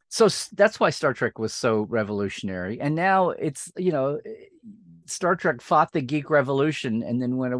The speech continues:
you know, helped ignite Star Wars. And then we had everything, you know, and then, and then it's come back. And Doctor Who was in the U K, but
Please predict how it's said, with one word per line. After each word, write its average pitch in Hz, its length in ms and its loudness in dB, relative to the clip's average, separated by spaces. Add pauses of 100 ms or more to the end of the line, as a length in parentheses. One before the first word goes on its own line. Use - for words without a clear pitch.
you 143 60 -4
know, 110 120 -2
helped 156 400 0
ignite 123 560 -4
Star 165 380 0
Wars. 117 560 0 (440)
And 143 320 -2
then 156 520 2
we 147 160 0
had 135 180 2
everything, 139 400 -2
you 160 60 -2
know, 143 120 0
and 147 100 -2
then, 143 260 -4
and 139 160 -4
then 127 140 -2
it's 123 160 -8
come 277 260 -2
back. 104 380 -2
And 165 120 0
Doctor 214 320 2
Who 226 200 0
was 185 200 2
in 175 120 -2
the 160 80 -2
U 165 100 -2
K, 247 300 4
but 151 200 -2